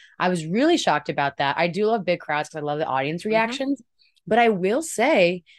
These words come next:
Speaker 1: that me and my roommate who went, I think, had the most visceral <laughs> reaction out of all of them, because at certain jokes, I literally audibly went, "No way," and, like, clapped.
Speaker 2: <laughs>
Speaker 1: I was, like, laughing like I was at a stand-up comedy show. And so we had a great,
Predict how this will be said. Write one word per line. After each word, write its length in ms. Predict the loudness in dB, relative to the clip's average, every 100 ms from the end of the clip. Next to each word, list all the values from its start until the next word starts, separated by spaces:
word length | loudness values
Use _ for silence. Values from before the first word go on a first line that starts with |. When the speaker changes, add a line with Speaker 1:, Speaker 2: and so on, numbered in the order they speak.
| _
Speaker 1:
that 120 | -4 -2
me 140 | -2
and 60 | -2
my 80 |
roommate 420 | -2 0 0 0 0
who 140 | -4
went, 320 | -4 -4 -4 -4
I 100 | -8
think, 240 | -8 -8
had 260 | -2 -2 -2
the 100 | -2
most 540 | -2 -2 -2 -4 -6 _ _ _ _ _ -6
visceral 480 | -2 0 2 2 4
<laughs> 40 |
reaction 640 | 4 6 2 0 -4 -4 -2
out 240 | 0 2
of 320 | 4 4 0 -6 -20 -20 -20 -18 -18 -4
all 220 | 0 2
of 120 | 2 0
them, 220 | -2 -2
because 220 | -6 -2
at 160 | -2 -4
certain 380 | -4 -2 -2
jokes, 500 | 0 4 4 4 -2 -16 -20 _
I 140 | -2 0
literally 320 | 0 2 4
audibly 320 | 4 4 0
went, 240 | -2 -4 -4
"No 380 | -2 0 2 0
way," 340 | 0 0 0
and, 100 | -2
like, 180 | -8 -10
clapped. 500 | -6 0 0 0 0
Speaker 2:
<laughs> 300 | -2 -4 -4 0
Speaker 1:
I 80 | 2
was, 120 | 2
like, 120 | 2
laughing 420 | 2 2 2 0
like 160 | 0 0
I 60 |
was 100 | 0
at 120 | 0 -4
a 40 |
stand-up 380 | -4 -6 -6 -6
comedy 380 | -4 -4 -4 -4
show. 280 | -4 -4
And 140 | -6 -4
so 300 | -2 -2 -4 _ _ 0
we 80 |
had 100 | 2
a 40 | 4
great, 240 | 2 0